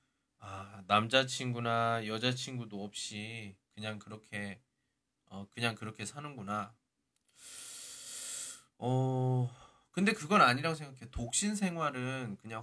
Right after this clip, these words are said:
혼자 사는 거라고 생각해요. 혼자 사는 거. 사는 게 혼자 사는 거지, 뭐, 이성 친구라든지 애인이라든지 이런 건 다 있고 있는 상태에서, 예,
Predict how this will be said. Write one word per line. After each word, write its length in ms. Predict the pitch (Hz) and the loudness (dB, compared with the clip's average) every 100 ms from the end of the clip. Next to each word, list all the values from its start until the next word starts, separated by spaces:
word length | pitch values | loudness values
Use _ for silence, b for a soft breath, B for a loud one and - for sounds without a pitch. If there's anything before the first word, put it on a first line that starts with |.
| - | 2
혼자 280 | 254 262 269 | 4 6 6
사는 280 | 220 175 123 | 6 4 2
거라고 220 | 98 90 | -4 -6
생각해요. 340 | 92 _ 101 - | -20 _ -20 -14
혼자 260 | 135 143 | -4 -4
사는 220 | 127 107 76 | -4 -14 -20
거. 160 | - - | -20 -20
사는 420 | - - 220 226 208 | -14 2 4 4 4
게 80 | |
혼자 320 | 165 151 139 135 | 2 -2 -6 -4
사는 260 | 123 107 | -4 -4
거지, 400 | 95 95 135 104 b b b _ | -10 -12 -10 -12 b b b _
뭐, 540 | 95 98 95 92 92 | -8 -8 -8 -12 -14
이성 320 | - 107 131 127 | -10 -6 -2 0
친구라든지 1000 | 127 117 101 98 92 98 - 92 127 107 | 0 -2 -8 -10 -10 -14 -14 -16 -16 -2
애인이라든지 760 | 104 113 117 104 92 87 90 | -2 0 -6 -6 -8 -12 -16
이런 220 | 110 123 123 | -10 -8 -6
건 160 | 120 | -8
다 240 | - 135 151 | -4 0 0
있고 560 | 117 - - 180 240 _ _ _ _ _ _ | -2 -12 -4 -2 -2 _ _ _ _ _ _
있는 260 | 135 160 165 | -4 -2 0
상태에서, 640 | 190 190 190 147 170 151 _ _ _ _ _ _ _ _ _ | 0 0 0 -2 -6 -8 _ _ _ _ _ _ _ _ _
예, 140 | 127 | -12